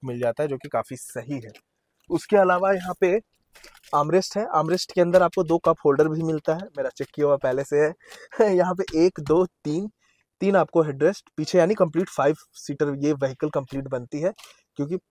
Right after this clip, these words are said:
कहने के लिए पाँच सीटर सबको ही बोलते हैं, लेकिन ये हेडरेस्ट नहीं देते हैं,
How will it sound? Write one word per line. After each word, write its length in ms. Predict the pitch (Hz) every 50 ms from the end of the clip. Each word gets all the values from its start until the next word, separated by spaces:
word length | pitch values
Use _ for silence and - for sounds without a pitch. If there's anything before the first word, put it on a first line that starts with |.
| _ _ _ _
कहने 220 | - 135 156 170 185
के 120 | - 190
लिए 100 | 202 208 - - _ _ _ _ _ _
पाँच 200 | 147 151 160 -
सीटर 200 | 170 160 175 175
सबको 300 | 175 - 185 180 - 202
ही 40 | 190
बोलते 240 | 156 147 127 - 175
हैं, 80 | 180
लेकिन 180 | 190 180 202 196
ये 180 | 196 208 214 - - - - _ -
हेडरेस्ट 420 | - 185 175 175 233 240 - -
नहीं 120 | 160 139
देते 280 | 127 123 117 - - 117
हैं, 120 | 120 117